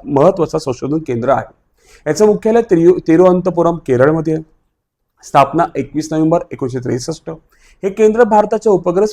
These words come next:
प्रक्षेपण वाहनांच्या डिझाईन आणि विकासासाठी जबाबदार आहे. भारतीय अंतराळ कार्यक्रमाचे जनक विक्रम साराभाई यांच्या स्मरणार्थ या केंद्राला त्यांचे नाव देण्यात आलेले आहे. ओके, नेक्स्ट क्वेश्चन अकरावा, एआय इम्पॅक्ट समिट सव्वीस कोणत्या देशात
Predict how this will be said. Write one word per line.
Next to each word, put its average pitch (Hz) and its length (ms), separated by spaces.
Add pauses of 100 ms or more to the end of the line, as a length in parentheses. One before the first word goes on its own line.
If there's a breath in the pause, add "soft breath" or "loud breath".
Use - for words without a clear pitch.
प्रक्षेपण 175 420
वाहनांच्या 160 480
डिझाईन 147 420
आणि 151 160
विकासासाठी 147 500
जबाबदार 127 440
आहे. 165 220 (440 soft breath)
भारतीय 180 420
अंतराळ 208 320
कार्यक्रमाचे 180 580
जनक 165 240
विक्रम 143 300
साराभाई 151 440
यांच्या 131 280
स्मरणार्थ 156 540
या 180 180
केंद्राला 135 480
त्यांचे 143 420 (320)
नाव 147 440
देण्यात 135 400 (160)
आलेले 113 380 (160)
आहे. 120 360 (280)
ओके, 262 400 (340)
नेक्स्ट 165 440
क्वेश्चन 180 260 (160)
अकरावा, 170 520 (640)
एआय 214 320 (160)
इम्पॅक्ट 180 460
समिट 175 340
सव्वीस 170 480
कोणत्या 151 420
देशात 156 420